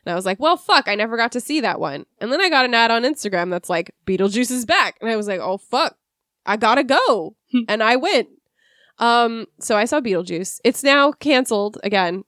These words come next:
Speaker 1: It's not, it, so Beetlejuice is now, can-, it's ending its run again. Apparently it's gonna tour. Uh, there are some tour dates up.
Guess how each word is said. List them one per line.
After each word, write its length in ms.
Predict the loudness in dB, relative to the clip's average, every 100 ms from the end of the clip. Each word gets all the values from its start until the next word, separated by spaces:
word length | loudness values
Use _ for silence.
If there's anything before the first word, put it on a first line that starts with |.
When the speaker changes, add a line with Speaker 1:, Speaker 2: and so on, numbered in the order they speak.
| -8
Speaker 1:
It's 300 | -6 -6 -6
not, 280 | -2 -2 -4 -14 _ _ _ -20 -14 -8
it, 200 | -8 0
so 180 | 2
Beetlejuice 420 | 2 0 0 -2 -4
is 200 | -8 -2
now, 760 | 2 2 4 4 2 0 -4 -6
can-, 180 | -6 -2
it's 340 | -4 -4 -10 -12 _ _ -4
ending 300 | -2 0 -4
its 140 | -4 -4
run 280 | -2 -2 -4
again. 420 | -4 -4 -4 -6 -6
Apparently 340 | 2 2 2
it's 120 | 0
gonna 160 | -2 -4
tour. 460 | -2 -2 0 -2 -6
Uh, 160 | -4 0
there 140 | 0
are 40 | 0
some 160 | -2
tour 180 | 0 0
dates 240 | 0 -2
up. 280 | -2 -2 -4